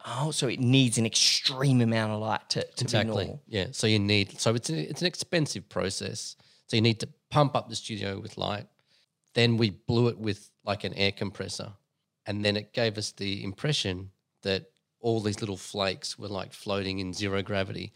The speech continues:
Speaker 2: So we created zero gravity with a high-speed camera and a croissant floating through and little things ripping off it. Um,
Speaker 1: Wow.
Speaker 2: like,
Speaker 1: Yeah,
Speaker 2: like
Speaker 1: croissant does look a bit meteorish as well.
Speaker 2: Yeah,
Speaker 1: Yeah.
Speaker 2: yeah. And so we had a lot of fun with it. Like, we were, we were throwing it across the frame, and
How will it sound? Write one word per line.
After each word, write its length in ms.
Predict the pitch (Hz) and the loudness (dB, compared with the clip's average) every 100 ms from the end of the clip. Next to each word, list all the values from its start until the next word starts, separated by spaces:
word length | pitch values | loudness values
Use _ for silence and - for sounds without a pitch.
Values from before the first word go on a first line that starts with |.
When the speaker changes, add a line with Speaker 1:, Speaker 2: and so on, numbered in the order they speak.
| - | -20
Speaker 2:
So 160 | - 131 | 0 4
we 140 | 143 | 4
created 400 | 151 151 127 107 | 4 4 6 4
zero 260 | 101 113 104 | 4 4 4
gravity 580 | 98 101 104 98 101 98 | 4 4 4 2 2 2
with 400 | 107 98 - - - | 2 0 0 -16 -4
a 100 | 90 | 0
high-speed 420 | 107 101 - 92 | 2 0 -2 -6
camera 360 | - 92 92 92 | -4 -4 0 0
and 100 | 95 | 0
a 20 | |
croissant 460 | - 104 - 90 - | 0 0 0 0 -4
floating 400 | - 90 90 87 | -2 -2 0 -4
through 360 | - 95 101 | -6 -4 -4
and 100 | 87 - - | -6 -10 -8
little 260 | - 117 101 | -2 0 -2
things 400 | - 107 95 90 | -2 -2 -2 -2
ripping 360 | 101 113 98 98 | -2 -2 0 0
off 220 | 98 - | -2 -4
it. 240 | 80 - _ _ _ - | -8 -10 _ _ _ -4
Um, 240 | 95 90 | 0 0
Speaker 1:
Wow. 280 | 110 113 107 107 - - - 113 | 0 -4 -4 -6 -8 -10 -6 0
Speaker 2:
like, 480 | 113 107 - - _ - | 2 0 -6 -18 _ -2
Speaker 1:
Yeah, 140 | 143 | 2
Speaker 2:
like 100 | 147 | 4
Speaker 1:
croissant 280 | 147 196 151 | 6 4 6
does 180 | 156 143 | 4 2
look 160 | 120 | -4
a 80 | 120 | -4
bit 180 | 110 123 | -4 -4
meteorish 840 | 120 127 113 110 117 117 127 - | 0 0 2 0 -2 -2 -4 -4
as 140 | 110 110 | -4 2
well. 100 | 139 | 6
Speaker 2:
Yeah, 220 | 156 98 | 6 6
Speaker 1:
Yeah. 140 | - 147 | 2 2
Speaker 2:
yeah. 220 | 135 - - | 4 4 4
And 180 | 143 139 | 4 6
so 260 | 151 143 - - | 6 4 -2 -2
we 100 | 175 | 2
had 120 | 185 | 4
a 20 | 175 | 4
lot 140 | 147 | 2
of 40 | |
fun 240 | - 107 151 | 0 0 2
with 140 | 160 | 0
it. 80 | 87 | 0
Like, 180 | 117 107 | -2 -2
we 100 | 135 | -4
were, 160 | 120 98 | -6 -6
we 140 | 127 | -4
were 40 | 113 | -4
throwing 480 | - - 127 123 117 | -2 4 6 6 4
it 100 | 98 | 2
across 400 | 92 - 107 - | -2 -2 -2 -2
the 100 | 85 | -14
frame, 760 | - 165 165 160 156 151 143 | -4 4 4 6 4 4 2
and 160 | 127 | 0